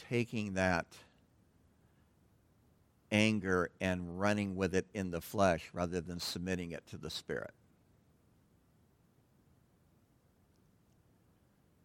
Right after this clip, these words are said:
And I, I think that's, that's where we get into trouble. That's where we, we become mean, vindictive, um, bitter.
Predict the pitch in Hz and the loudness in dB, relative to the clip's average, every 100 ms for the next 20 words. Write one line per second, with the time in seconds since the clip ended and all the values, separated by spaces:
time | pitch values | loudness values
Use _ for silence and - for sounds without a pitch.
0 | _ - 101 92 92 - 101 - 101 - | _ 0 2 2 0 -2 -2 -2 0 4
1 | 104 - - 104 131 - 113 101 123 123 | 4 2 0 4 4 4 2 4 4 6
2 | 113 98 90 85 - 104 - - _ - | 6 6 2 -6 2 2 2 -6 _ -20
3 | _ 110 104 131 98 98 95 98 104 98 | _ 4 4 2 0 0 -2 -4 -6 -4
4 | 95 - 92 90 104 131 143 160 - - | -6 -4 -6 0 2 4 2 -2 -8 -18
5 | - 95 87 123 131 139 139 139 - _ | -8 -6 0 0 2 6 6 6 -4 _
6 | _ _ _ _ - 92 90 87 87 85 | _ _ _ _ 0 4 4 4 2 -4
7 | - - _ _ _ _ _ _ _ _ | -10 -18 _ _ _ _ _ _ _ _
8 | _ _ - - 113 120 165 | _ _ -20 -4 6 8 8